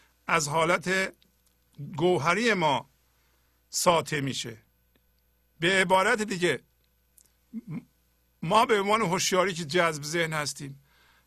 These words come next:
از جسم، از ذهن سفر می‌کنیم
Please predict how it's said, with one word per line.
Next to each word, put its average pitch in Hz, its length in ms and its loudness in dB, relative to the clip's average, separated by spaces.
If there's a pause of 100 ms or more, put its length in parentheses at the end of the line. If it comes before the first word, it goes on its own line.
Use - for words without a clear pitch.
(180)
از 165 380 0 (360)
جسم، 196 560 -2
از 156 260 -4
ذهن 175 200 -2
سفر 185 400 0
می‌کنیم 214 500 -6